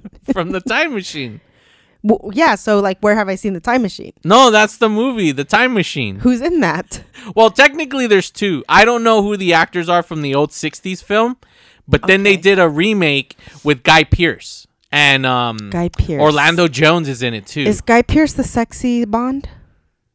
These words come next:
Speaker 1: Guy Pearce.
Speaker 2: No,
Speaker 1: No,
Speaker 2: that,
Speaker 1: that's Pierce
Speaker 2: that's Pierce
Speaker 1: Brosnan.
Speaker 2: Brosnan. No, Guy
Speaker 1: Who the hell
Speaker 2: Pearce
Speaker 1: is Guy
Speaker 2: was, he
Speaker 1: Pearce?
Speaker 2: was in Memento. Um,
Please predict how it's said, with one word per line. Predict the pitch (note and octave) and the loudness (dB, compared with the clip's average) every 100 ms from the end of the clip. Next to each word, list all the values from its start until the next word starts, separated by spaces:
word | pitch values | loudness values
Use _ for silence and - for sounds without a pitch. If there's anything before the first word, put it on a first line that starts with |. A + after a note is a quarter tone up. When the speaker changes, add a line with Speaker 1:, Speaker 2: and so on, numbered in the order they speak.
| _ _ _ - | _ _ _ -12
Speaker 1:
Guy | F#3+ | -10
Pearce. | G3+ - D#3 - - | -8 -10 -14 -14 -4
Speaker 2:
No, | C#3 C3+ A2 | 0 0 0
Speaker 1:
No, | - - | -8 -6
Speaker 2:
that, | C#3 A3+ | 4 6
Speaker 1:
that's | C4 C4+ | 6 4
Pierce | - E4+ - | -2 -2 0
Speaker 2:
that's | D3+ A3 C4+ | 2 6 6
Pierce | - | 4
Speaker 1:
Brosnan. | G#3 | 0
Speaker 2:
Brosnan. | C#3 C#3 B2+ A2 C3 | 2 2 0 -6 -2
No, | C#3+ | -2
Guy | B2 E3 A3 | 2 4 4
Speaker 1:
Who | - | 2
the | A#3 | 0
hell | A#3 A3+ | 2 2
Speaker 2:
Pearce | |
Speaker 1:
is | D#4 A#3+ | 0 -2
Guy | B3+ | -2
Speaker 2:
was, | F3+ E3 D#3+ | 2 2 0
he | G3 | -2
Speaker 1:
Pearce? | |
Speaker 2:
was | F#3 G3 | -2 0
in | G3 | -2
Memento. | D#3+ C#3+ D3 C#3 F3+ G3 - _ _ _ _ _ _ _ _ _ - | -4 -4 -6 -4 -4 -4 -10 _ _ _ _ _ _ _ _ _ -4
Um, | C3 B2+ A#2+ A#2 | -2 0 -2 -8